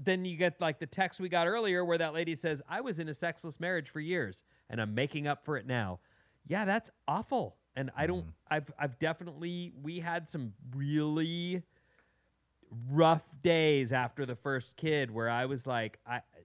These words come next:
Speaker 1: and I don't mean right after, I mean months and months and months after, years even, where I was like,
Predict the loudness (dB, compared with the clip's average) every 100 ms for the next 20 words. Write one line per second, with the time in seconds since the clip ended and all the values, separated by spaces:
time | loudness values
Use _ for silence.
0 | -10 0 2 2 2 0 4 6 6 2
1 | -2 -2 0 0 -2 -2 -2 -4 -4 0
2 | 0 0 -6 -4 0 0 2 0 0 -2
3 | -2 0 0 0 0 2 2 0 -4 -4
4 | -4 -6 -4 0 0 0 -2 -4 -4 -6
5 | -8 _ _ _ -2 2 2 2 2 0